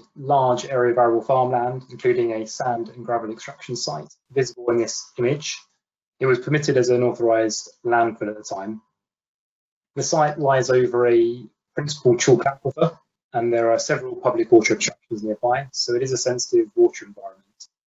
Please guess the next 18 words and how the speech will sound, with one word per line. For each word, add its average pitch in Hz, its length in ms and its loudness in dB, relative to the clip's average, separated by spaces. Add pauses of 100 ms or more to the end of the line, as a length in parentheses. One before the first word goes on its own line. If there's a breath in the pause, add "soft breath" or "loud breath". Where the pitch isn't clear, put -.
(1080)
Groundwater 170 320 2
depths 135 300 0
are 120 40 -4
variable, 135 500 4
ranging 120 420 2
from 113 160 -4
around 113 380 2 (120)
one 143 140 0
and 131 80 0
a 117 40 2
half 113 320 2
metres 117 640 -4
in 110 180 -4
the 110 220 -2
southeast 117 640 -6
of 110 80 -8
the - 60 -14
site 110 340 -4